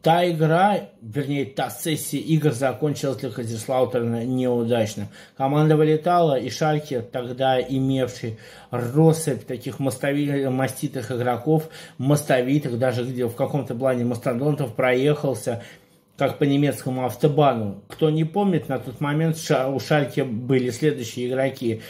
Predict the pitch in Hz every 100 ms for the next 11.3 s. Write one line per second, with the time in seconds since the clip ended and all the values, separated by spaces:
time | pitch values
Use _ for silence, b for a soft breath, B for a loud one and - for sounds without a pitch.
0 | B 131 139 156 160 151 143 143 156 143
1 | 123 117 113 107 98 123 131 143 160 143
2 | 135 - 143 135 120 127 135 135 123 107
3 | 101 B B B B - 117 139 139 -
4 | 147 110 B B - 131 135 - 160 139
5 | 147 131 127 127 131 123 107 127 127 190
6 | 170 170 147 131 117 139 135 135 131 139
7 | 139 135 - 135 123 120 131 120 127 -
8 | 135 135 160 156 127 107 110 113 117 117
9 | 117 123 135 135 113 - 120 110 - 120
10 | 117 127 123 107 110 120 127 117 107 -
11 | 123 104 107